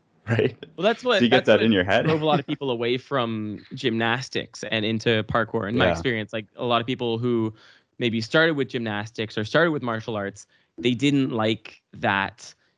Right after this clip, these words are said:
Speaker 2: you know, it's correct or it's not correct type of mentality. Like, I, I, I think a lot of people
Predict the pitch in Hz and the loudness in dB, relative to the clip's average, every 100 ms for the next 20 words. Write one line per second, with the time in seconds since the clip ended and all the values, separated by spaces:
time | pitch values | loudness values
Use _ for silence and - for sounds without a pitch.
0 | _ 127 113 113 - - _ _ _ _ | _ 0 2 0 -4 -10 _ _ _ _
1 | 131 120 - - 131 120 113 151 110 101 | -4 -4 -4 2 4 2 -2 -6 -6 -8
2 | 135 113 - - 113 95 101 - - _ | -4 -4 -4 -4 -2 -2 -6 -20 -20 _
3 | - 120 101 98 - - 113 107 98 123 | -6 -4 -4 -8 -20 -10 -6 -4 -4 -4
4 | 110 107 123 120 104 101 101 - _ _ | -2 -2 -2 -2 -4 -10 -14 -16 _ _
5 | _ _ _ _ _ 139 127 120 135 - | _ _ _ _ _ -4 -4 -6 -6 -6
6 | 135 151 139 127 123 - - 123 123 107 | -6 -4 -2 -2 -2 -8 -4 0 0 -2